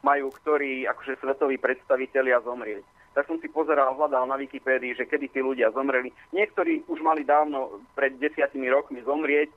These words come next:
ešte stále žijú. Niektorí už zomreli, ale samozrejme v iných rokoch, ako mali. Takže, e, ja ju beriem kriticky, akože ja nehovorím, že všetko, čo napísala, je pravda.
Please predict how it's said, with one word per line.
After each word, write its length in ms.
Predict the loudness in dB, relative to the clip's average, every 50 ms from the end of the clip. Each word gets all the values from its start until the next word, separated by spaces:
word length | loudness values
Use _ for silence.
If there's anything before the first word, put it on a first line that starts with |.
| _ _ -14
ešte 240 | -14 -10 -6 -6 -6 -4
stále 420 | 0 2 2 4 4 2 0 -4
žijú. 400 | -8 -8 -8 -8 -6 -6 -8 -8 -10 _ _ _ -6
Niektorí 340 | -4 -4 -2 0 2 2
už 160 | 2 2 0 0
zomreli, 380 | 0 0 2 2 4 4 6
ale 240 | 6 6 4 4 2
samozrejme 560 | 0 -2 -2 -2 -2 0 -2 0 0 0 -4
v 120 | -4 -4 -2
iných 240 | 0 0 0 0 2
rokoch, 400 | 2 2 2 2 0 -6 -10 -4 -4
ako 240 | -4 -4 -2 -4
mali. 460 | -2 2 4 4 4 4 0 -4 -10 _ _ _ _ _ -4
Takže, 300 | -4 -4 0 0 0 0 0 -4 _ _ _ _ -14 -6
e, 140 | -2 0 0 0 0 -2 -4 0
ja 160 | 2 2 2
ju 160 | 2 -2 -6 -6
beriem 380 | 0 0 0 2 2 -2 -4
kriticky, 560 | -4 -8 -8 -8 -8 -10 -12 -10 -4 -2 -2
akože 240 | -2 -2 -4 -2 0
ja 80 | 0 0
nehovorím, 420 | 0 -2 -4 0 0 0 0 0
že 140 | -2 -4 -4
všetko, 340 | -2 -2 -2 -2 -2 -10 -12
čo 120 | -8 -4 0
napísala, 560 | 0 0 0 -2 -6 -4 0 2 2 2 2
je 80 | 0
pravda. 560 | -2 0 2 4 4 4 2 0 0 -2 -2